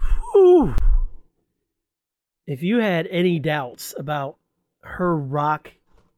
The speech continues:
about her being able to pull off a rock album, or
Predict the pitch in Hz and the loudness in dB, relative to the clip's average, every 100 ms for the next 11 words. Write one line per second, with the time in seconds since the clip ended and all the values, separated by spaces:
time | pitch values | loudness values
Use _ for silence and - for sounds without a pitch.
0 | _ _ _ - 151 151 156 156 160 156 | _ _ _ -10 -4 -2 -2 -2 -2 -2
1 | 147 - 156 143 139 139 135 147 135 135 | -4 -6 -8 -6 -6 -6 -6 -8 -8 -6
2 | 135 135 _ _ _ - 143 143 139 131 | -8 -10 _ _ _ -10 -6 -2 -2 -4
3 | 131 | -8